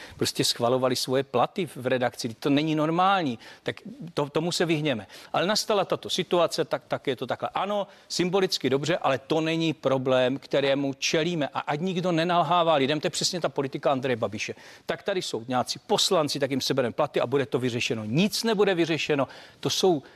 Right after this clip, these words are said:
desítky milionů, ale my potřebujeme prostě miliardy, my potřebujeme řešit miliardy a ty Andrej Babiš neřešil.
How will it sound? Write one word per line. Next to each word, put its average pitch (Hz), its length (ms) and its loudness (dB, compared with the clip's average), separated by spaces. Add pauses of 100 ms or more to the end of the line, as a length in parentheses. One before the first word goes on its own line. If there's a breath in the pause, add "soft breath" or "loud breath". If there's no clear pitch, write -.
(260 loud breath)
desítky 156 540 -2
milionů, 156 520 0
ale 147 140 0
my 160 140 -2
potřebujeme 156 840 0
prostě 156 420 -2
miliardy, 165 560 0
my 131 120 -2
potřebujeme 160 560 0
řešit 156 300 -2
miliardy 170 460 0
a 120 120 -6
ty - 260 0
Andrej 143 380 -2
Babiš 143 280 -2
neřešil. 156 460 -2